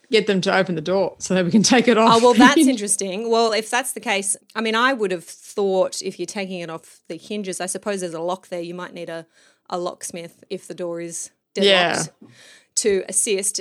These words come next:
Speaker 2: Uh, but I'd be setting out exactly what
Speaker 1: Mm.
Speaker 2: communications have taken place to try and do that cooperatively.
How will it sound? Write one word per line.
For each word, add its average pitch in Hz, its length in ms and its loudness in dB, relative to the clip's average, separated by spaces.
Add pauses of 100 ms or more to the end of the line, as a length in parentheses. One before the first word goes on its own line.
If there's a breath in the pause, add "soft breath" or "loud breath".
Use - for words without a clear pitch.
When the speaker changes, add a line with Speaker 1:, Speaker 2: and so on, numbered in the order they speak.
Speaker 2:
Uh, 185 220 -2
but 208 100 0
I'd 247 160 4
be 349 120 0
setting 349 320 -4 (120)
out 185 160 -6
exactly 226 720 -6
what 240 320 6
Speaker 1:
Mm. 180 100 -6
Speaker 2:
communications 226 680 -4
have 196 140 -10
taken 190 340 -6
place 196 240 -6
to - 120 -14
try 190 340 -8
and 208 180 -8
do 180 140 -10
that 175 240 -10
cooperatively. 185 960 -8